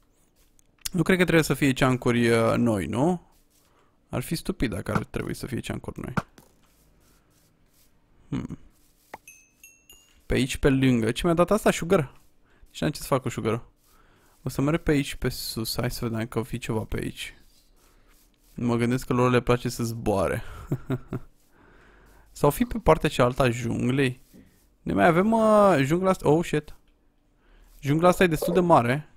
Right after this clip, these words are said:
Mă, ce bine că nu m-am uitat în ochii ăstea. Ia, hai să mergem noi. Da, așa. În cealaltă parte a junglei. Uite aici. Jungla asta e super, super mare.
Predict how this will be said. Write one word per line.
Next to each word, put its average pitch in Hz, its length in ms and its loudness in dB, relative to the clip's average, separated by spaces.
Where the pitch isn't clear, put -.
Mă, 127 160 2
ce 127 120 -2
bine 127 120 4
că 123 80 2
nu 123 60 4
m-am 120 100 4
uitat 120 260 2
în 127 60 2
ochii 123 260 2
ăstea. 120 380 -2
Ia, 202 160 6
hai 233 120 10
să 226 120 2
mergem 175 340 4
noi. 143 360 4
Da, - 80 -2
așa. - 280 -6
În 131 100 -2
cealaltă 147 360 4
parte 135 320 4
a 120 60 8
junglei. 107 420 0
Uite 117 220 0
aici. - 220 -2
Jungla 185 340 4
asta 196 200 6
e 160 100 6
super, - 420 -2
super 110 280 -2
mare. 110 300 0